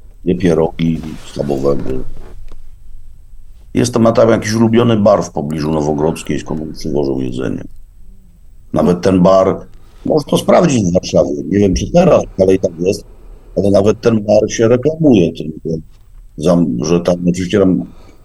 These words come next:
pan prezes tam samodzielnie nie przychodzi i nie je, tylko, tylko mu przywożą.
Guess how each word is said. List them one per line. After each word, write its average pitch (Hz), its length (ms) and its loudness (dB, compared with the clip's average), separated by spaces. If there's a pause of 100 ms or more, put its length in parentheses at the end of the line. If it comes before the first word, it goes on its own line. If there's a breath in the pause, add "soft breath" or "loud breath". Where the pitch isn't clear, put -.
(120 loud breath)
pan 92 180 0
prezes 98 360 2
tam 98 240 2
samodzielnie 101 580 2
nie 98 120 0
przychodzi 113 500 -2
i 101 60 4
nie 90 200 4
je, 71 180 -2
tylko, - 220 -12 (180)
tylko 90 360 -10
mu 101 180 0
przywożą. 87 560 2